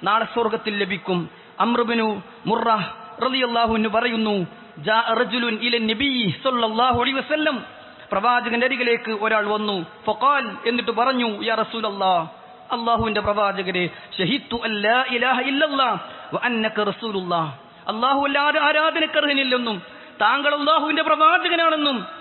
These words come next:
ഞാൻ സാക്ഷ്യം വഹിക്കുന്നുണ്ട്. വസ്വല്ലൈതുൽ ഖംസ്,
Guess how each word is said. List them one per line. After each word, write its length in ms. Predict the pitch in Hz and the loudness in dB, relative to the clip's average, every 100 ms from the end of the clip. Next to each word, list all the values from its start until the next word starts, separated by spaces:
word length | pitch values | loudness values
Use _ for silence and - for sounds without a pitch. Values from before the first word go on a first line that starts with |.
| - - | -18 -6
ഞാൻ 200 | 185 233 | -2 -2
സാക്ഷ്യം 400 | 220 233 247 240 | 0 -2 0 -2
വഹിക്കുന്നുണ്ട്. 640 | 220 214 202 196 185 175 160 - - - | 0 -2 -2 -2 -2 -2 -4 -6 -18 -4
വസ്വല്ലൈതുൽ 680 | 226 - 302 302 311 311 294 | -4 0 2 2 0 0 0
ഖംസ്, 540 | - 370 349 - - | 2 2 0 -4 -18